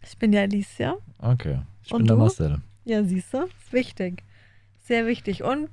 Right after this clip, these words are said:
Speaker 1: wir sind nach Australien ausgewandert. Also wir geben unser Bestes, ne?
Speaker 2: Für anderthalb Jahre.
Speaker 1: Für anderthalb Jahre nur. Ja, also nicht, äh, für immer.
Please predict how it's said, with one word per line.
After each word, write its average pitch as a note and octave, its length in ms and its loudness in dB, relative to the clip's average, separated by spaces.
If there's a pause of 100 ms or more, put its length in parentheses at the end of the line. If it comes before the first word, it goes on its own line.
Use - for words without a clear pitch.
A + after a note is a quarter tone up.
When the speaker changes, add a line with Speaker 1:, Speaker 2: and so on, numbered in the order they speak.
Speaker 1:
wir B3 240 0
sind A#3 220 -4
nach G#3+ 120 -4
Australien G3 520 -4
ausgewandert. F3 760 -6 (600)
Also G3 200 -2
wir F3+ 80 -2
geben F#3 220 -2
unser F3 200 0
Bestes, - 440 -4
ne? A#3 140 -6 (600)
Speaker 2:
Für E2+ 220 2
anderthalb D2+ 380 2
Jahre. D2+ 300 0
Speaker 1:
Für A2 200 2
anderthalb C4 420 2
Jahre F#3 360 -2
nur. F3+ 280 -6 (640)
Ja, F#3+ 140 -2
also G3 220 0
nicht, G#3 340 0
äh, F#3 320 2
für - 160 -8
immer. F#3 420 -2